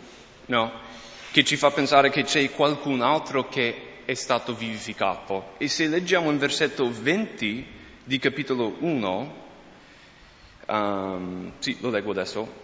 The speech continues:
capitolo uno, versetto venti, "Questa potente efficacia della sua forza egli l'ha mostrata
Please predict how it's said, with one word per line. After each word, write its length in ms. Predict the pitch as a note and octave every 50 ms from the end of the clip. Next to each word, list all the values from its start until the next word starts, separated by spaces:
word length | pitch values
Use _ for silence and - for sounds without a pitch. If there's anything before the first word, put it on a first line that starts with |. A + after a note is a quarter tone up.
| - - -
capitolo 320 | - C#3 B2+ C3+ C#3+ D3 C#3+
uno, 180 | B2 A#2 B2
versetto 340 | A#2+ A2 G#2 - - C#3+ C#3
venti, 400 | A2+ G2 F#2 F#2 F2+ - G#2 A2 A#2+ - - - - - - - - - - - - - - - - - -
"Questa 440 | - D3 D#3+ F3+ - - - E3 C3+
potente 1080 | - C#3 B2+ - - - C#3 D3+ E3 D#3+ - - E3 D#3 D#3 E3 E3+ - - - - - - -
efficacia 800 | - B2+ - - C#3+ C3 - - F2+ F2+ F#2+ - - - G#2+ G#2
della 280 | G#2 G2+ A2+ G#2+ G#2+ G#2
sua 340 | - - - C#3 C#3+ D#3 D3
forza 760 | - - A#2 G#2 G2 F#2+ - - - - G#2 - - - -
egli 460 | - C3+ C#3+ D3+ D3+ D#3+ F3+ F#3 F3+
l'ha 120 | - A#2+
mostrata 880 | A2 G#2 G#2 G#2 - - - G#2+ - F2+ E2+ - - - F#2 G2 G#2 -